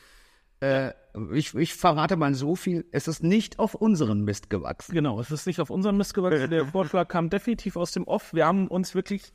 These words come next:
Speaker 2: sehr, sehr, sehr, sehr
Speaker 1: Lange
Speaker 2: lange
Speaker 1: dagegen
Speaker 2: gegen-,
Speaker 1: gewehrt.
Speaker 2: äh,
Speaker 1: Ja.
Speaker 2: dagegen gewehrt. Und, äh, was haben wir da, was haben wir dafür bekommen? Jetzt müssen wir sogar zwei Folgen.
Speaker 1: Jetzt müssen wir zweimal machen. Was aber für euch, glaub ich, da draußen relativ spannend ist, wenn wir das mal aus unserer Perspektive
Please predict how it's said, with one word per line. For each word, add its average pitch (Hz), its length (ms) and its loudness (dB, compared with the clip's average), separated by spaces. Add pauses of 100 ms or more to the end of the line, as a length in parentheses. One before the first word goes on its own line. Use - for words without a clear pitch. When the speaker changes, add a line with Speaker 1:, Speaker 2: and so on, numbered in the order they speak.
Speaker 2:
sehr, 190 720 2
sehr, 185 360 0
sehr, 214 380 2
sehr 170 120 0
Speaker 1:
Lange 170 300 4
Speaker 2:
lange - 40 2
Speaker 1:
dagegen 151 380 0
Speaker 2:
gegen-, 143 140 2
Speaker 1:
gewehrt. 131 580 -2
Speaker 2:
äh, 165 40 4
Speaker 1:
Ja. 139 180 0 (340)
Speaker 2:
dagegen 170 320 0
gewehrt. 170 420 2 (460)
Und, - 560 -4
äh, 165 500 2
was 165 180 0
haben 190 100 2
wir 185 80 4
da, 165 100 2 (140)
was 156 240 -4
haben 175 80 -2
wir 165 80 2
dafür 156 200 -2
bekommen? 156 460 0
Jetzt 156 240 0
müssen 170 160 0
wir 165 60 2
sogar 160 220 2
zwei 143 260 0
Folgen. 113 340 -4
Speaker 1:
Jetzt 160 160 -10
müssen 180 140 -2
wir 156 160 4
zweimal 143 480 4
machen. 131 340 -2 (460)
Was 151 260 2
aber 190 260 4
für 175 200 2
euch, 180 180 2
glaub 170 220 4
ich, 165 80 2
da 160 100 2
draußen 143 380 0
relativ 135 420 0
spannend 165 320 0
ist, 175 160 0
wenn 151 220 2
wir 139 160 2
das 147 160 0
mal 127 240 2
aus 120 240 -2
unserer 139 380 2
Perspektive 117 760 0